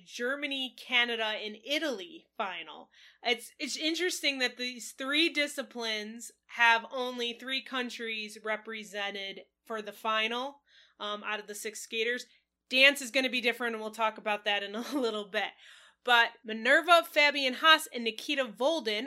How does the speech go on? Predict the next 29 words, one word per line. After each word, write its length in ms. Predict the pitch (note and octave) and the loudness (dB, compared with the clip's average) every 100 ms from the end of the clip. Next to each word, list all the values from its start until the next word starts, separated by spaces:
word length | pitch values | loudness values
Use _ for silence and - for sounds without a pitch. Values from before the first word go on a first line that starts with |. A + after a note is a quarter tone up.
| - | -2
of 180 | B3 | -4
Germany 520 | A#3+ B3 E4 C#4 A3+ A#3 | -2 0 0 2 -2 -2
won 360 | A#3 C4 C4+ | 0 0 2
their 220 | C4 E4+ | 2 2
second 500 | D#4+ - F4 F4+ G#4+ | 0 2 2 2 -2
straight 520 | G4 - D#4 D4 D4 - - | -2 -2 2 2 0 -8 -8
Grand 300 | A#3+ B3 B3+ | 0 2 0
Prix 180 | C4 A#3 | -2 -4
gold 300 | A3 A#3+ C#4 | -2 -2 -2
medal. 260 | G3+ A3+ | -2 -4
They 160 | A3 G3+ | -4 -6
won 240 | G3+ G3+ | -6 -8
gold 240 | G#3 G#3+ A3+ | -6 -6 -2
last 380 | A3 A3+ - | 0 -2 -4
week 280 | A3+ A#3 A#3+ - | -8 -8 -8 -10
in 140 | G#3+ | -10
Finland 560 | G#3 D#4 D#4+ D#4+ D#4+ D4+ | -6 -4 0 0 0 -2
and 160 | G#3+ | -4
now 200 | G#3 A3 | 0 -2
gold 360 | G#3+ A3+ A#3 G#3+ | -2 -2 -2 -2
at 100 | G#3 | -4
N 120 | G#3 | -4
H 240 | G#3 G3+ - | -4 -8 -6
K. 380 | A3 A3 B3 - - - - - _ - | -4 -2 -4 -8 -20 -20 -20 -20 _ -2
In 160 | B3 | 0
their 160 | A#3 A3+ | 2 0
first 400 | - D#4 D#4+ D4 | 2 2 2 0
year 180 | D4 D4 | 0 0
together, 640 | B3+ C#4+ C#4+ C#4+ C#4 C#4+ | 2 4 4 4 4 2